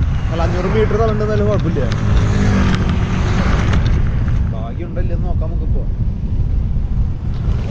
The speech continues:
മോശമില്ലാത്ത ഇറക്കാൻ തോന്നുന്നുണ്ട്, കണ്ടറിയാം. അടിയിലെത്തിട്ട് വരാം ഇനി. അമ്മോ, അങ്ങനെ നമുക്ക് സ്റ്റേ റെഡി ആയിട്ട്. ഇത് കാണാൻ ഡോൺ ബോസ്കോ സ്കൂള്, സ്കൂള് ചർച്ച് ഒക്കെ കൂടിയിട്ടുള്ളതാ.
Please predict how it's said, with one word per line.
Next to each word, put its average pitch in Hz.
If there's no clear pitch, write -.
മോശമില്ലാത്ത -
ഇറക്കാൻ -
തോന്നുന്നുണ്ട്, 226
കണ്ടറിയാം. -
അടിയിലെത്തിട്ട് 190
വരാം 190
ഇനി. 208
അമ്മോ, 208
അങ്ങനെ 123
നമുക്ക് 143
സ്റ്റേ 151
റെഡി 139
ആയിട്ട്. 123
ഇത് 131
കാണാൻ 147
ഡോൺ 139
ബോസ്കോ 135
സ്കൂള്, 123
സ്കൂള് 135
ചർച്ച് 143
ഒക്കെ 131
കൂടിയിട്ടുള്ളതാ. 123